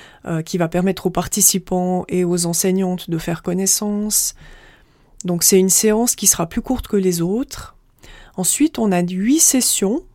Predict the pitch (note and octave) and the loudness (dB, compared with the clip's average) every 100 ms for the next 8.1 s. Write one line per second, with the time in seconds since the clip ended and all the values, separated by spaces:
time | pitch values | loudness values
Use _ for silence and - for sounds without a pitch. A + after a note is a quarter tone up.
0 | - - - - _ - G3+ F#3+ A#3 B3+ | -20 -20 -20 -20 _ -2 -2 2 2 4
1 | - - - - A#3 A#3 A#3+ - G3+ - | 2 -2 -4 0 2 2 2 0 -2 -2
2 | G3+ B3+ F4+ - F#3+ F#3 A3 - - - | -2 0 -2 -2 0 2 0 -2 -12 -6
3 | A3+ - B3 A3+ G3+ G3+ G3+ G#3+ G3+ F3+ | -4 0 2 2 2 2 0 -2 -2 -2
4 | - E3+ - D#3 G3+ _ _ _ _ _ | -2 0 -2 -4 -6 _ _ _ _ _
5 | - _ - - - A3 C4 C#4 _ - | -20 _ -20 -18 0 4 4 2 _ 0
6 | G3+ G#3+ A#3 - F#3+ - G#3+ A3 A3 F3 | 2 2 0 0 -4 -2 0 0 0 0
7 | F#3+ - A#3 A3 G3+ A3+ A3+ A3 A3 A3 | 0 0 2 4 4 4 2 2 4 2